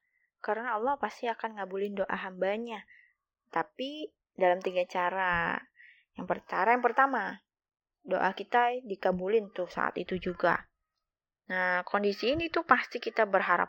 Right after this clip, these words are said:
banget kan. Kita doa, eh, tentu langsung terkabul. Cara yang kedua, doa kita akan ditunda oleh Allah.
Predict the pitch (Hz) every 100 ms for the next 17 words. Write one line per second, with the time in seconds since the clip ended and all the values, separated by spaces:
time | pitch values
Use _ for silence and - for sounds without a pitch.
0 | 196 185 175 175 190 196 - 185 190 254
1 | - - - - _ _ _ _ _ _
2 | _ _ - - 202 202 196 - - -
3 | 202 - 208 202 - 196 202 190 196 196
4 | 196 180 175 180 _ _ _ _ _ _
5 | _ _ _ - 190 185 185 180 175 180
6 | 185 220 285 - 220 196 - - 269 -
7 | 247 240 302 320 294 269 262 - 269 254
8 | 247